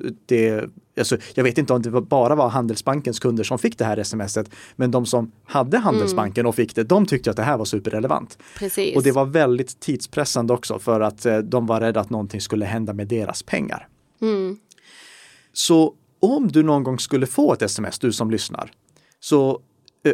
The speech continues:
Speaker 1: a-, a-, av den här typen, alltså om, om du skulle få ett sånt S M S,
Speaker 2: Ja, precis.
Speaker 1: så tänk på några saker. Först och främst,
Speaker 2: Mm.
Speaker 1: vem som helst kan skriva vad som helst som avsändare på ett S M S.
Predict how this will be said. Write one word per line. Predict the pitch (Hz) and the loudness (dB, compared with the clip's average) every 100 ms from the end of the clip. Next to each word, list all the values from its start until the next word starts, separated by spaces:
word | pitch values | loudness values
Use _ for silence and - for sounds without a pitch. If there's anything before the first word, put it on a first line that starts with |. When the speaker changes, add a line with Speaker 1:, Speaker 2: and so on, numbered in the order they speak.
| - | 2
Speaker 1:
a-, | 110 120 - | 0 0 0
a-, | 135 - | 0 2
av | 131 113 | 0 0
den | 107 | -2
här | 113 | 0
typen, | 147 127 - | 0 0 -4
alltså | 104 - | -6 -4
om, | 123 123 | -4 -2
om | 127 | -2
du | |
skulle | 110 127 | -2 -2
få | 117 123 | 2 2
ett | 104 | 0
sånt | 101 104 | -4 -4
S | - | -2
M | 208 | 0
S, | 202 | -2
Speaker 2:
Ja, | - | -4
precis. | - - - | -6 -6 -2
Speaker 1:
så | 151 131 - _ _ | 2 0 -2 _ _
tänk | - 208 - | 0 0 0
på | 160 | 0
några | 156 139 110 | 2 2 2
saker. | 113 101 - | 0 -2 -6
Först | - 180 - | 2 2 4
och | - | -4
främst, | 90 90 190 - - _ - | -2 -2 -2 -4 -16 _ -8
Speaker 2:
Mm. | 202 190 233 _ _ | -6 -6 -10 _ _
Speaker 1:
vem | 123 123 190 220 | -4 2 2 2
som | 208 - 185 | 0 2 2
helst | 139 98 139 - | 2 0 0 -2
kan | - 131 | -4 -2
skriva | - 131 113 120 | 2 2 2 0
vad | 113 139 170 156 | 2 0 0 -2
som | - 156 | -2 -2
helst | 120 104 98 - | -2 -4 -4 -6
som | - 127 | -2 0
avsändare | 123 120 - 127 117 107 104 | 2 2 0 -2 0 -2 0
på | 104 | -2
ett | - | -2
S | 104 - | -6 -6
M | 101 | -8
S. | - - | -8 -14